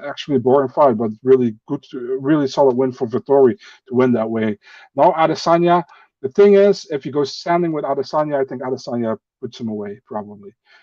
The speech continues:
you know, and, uh, I think Vettori's best chance is to get him to the ground again and try. Pretty much destroy what Blachowicz did, you know? But can he do it? Is he as strong as Blachowicz to keep Adesanya on the ground?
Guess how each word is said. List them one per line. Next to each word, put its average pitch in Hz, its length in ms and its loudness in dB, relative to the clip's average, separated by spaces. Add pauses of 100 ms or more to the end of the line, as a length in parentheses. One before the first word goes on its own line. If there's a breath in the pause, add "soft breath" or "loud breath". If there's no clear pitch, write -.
(140 soft breath)
you 117 60 -8
know, 123 280 2
and, 123 240 0
uh, 117 100 2
I 131 120 2
think 131 220 -4
Vettori's 147 720 -2
best 123 360 0
chance 143 340 0
is 131 260 0
to 127 100 -10
get 123 160 0
him 123 100 0
to - 80 -12
the 120 80 -6
ground 117 340 0
again 113 320 2 (360 loud breath)
and 131 180 -4
try. 160 240 4 (920 soft breath)
Pretty 208 160 2
much 185 140 -2
destroy 196 320 4
what 165 120 2
Blachowicz 170 540 2
did, 147 320 0 (120)
you 131 120 -4
know? 151 240 0
But 147 240 -6
can 190 160 -2
he 175 80 0
do 196 240 0
it? 135 100 0
Is 190 220 -4
he 196 140 -4
as 160 100 -8
strong 170 400 -4 (100)
as 147 140 -4
Blachowicz 156 560 -4
to 147 80 -18
keep 160 220 -6
Adesanya 151 580 -4
on 147 160 0
the 131 80 -6
ground? 151 300 0